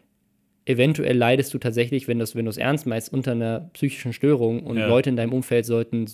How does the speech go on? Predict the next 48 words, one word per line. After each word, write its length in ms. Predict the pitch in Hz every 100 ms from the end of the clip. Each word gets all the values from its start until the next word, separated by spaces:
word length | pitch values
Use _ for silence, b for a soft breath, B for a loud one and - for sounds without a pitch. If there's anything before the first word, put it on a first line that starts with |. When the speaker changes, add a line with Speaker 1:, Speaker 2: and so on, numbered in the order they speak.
| -
Speaker 1:
gucken, 240 | 139 131
dass 160 | 113 -
du 140 | 117
Hilfe 360 | 113 131 120 104
bekommst. 480 | - - 101 104
Weil 60 | 120
wenn 120 | 127
du 40 | 131
das 220 | 123 135
wirklich 240 | 135 -
glaubst, 400 | 120 123 131 -
dann 120 | 120
kann 160 | 117 123
das 140 | 127
tatsächlich 300 | - 131 160
sein. 260 | 156 175 131 B B B
Und 180 | 156 151
dann, 320 | 151 185 170 B -
wenn 100 | 147
man 120 | 143
dann 120 | 131
zurück 320 | 135 139 139
zu 120 | -
Punkt 160 | 127 120
eins 300 | - 226 -
geht, 140 | 143
sagt 180 | 131 120
er 60 | 131
auch 60 |
in 80 | 117
seinem 180 | 117 113
Video, 380 | 110 120 135 143 B B B B _ _ _ -
dann 180 | 123
ist 80 | 147
es 140 | 156 -
auch 220 | 147 -
gerade 300 | 131 143 143
auch 120 | 131
nicht 180 | 139 151
mehr 140 | 160
so 100 | 131 135
cool, 140 | 165 151
sich 160 | 135
dann 160 | 139 123
drüber 180 | 127 131
lustig 320 | 247 165 -
zu 120 | 117
machen, 380 | 110 - 156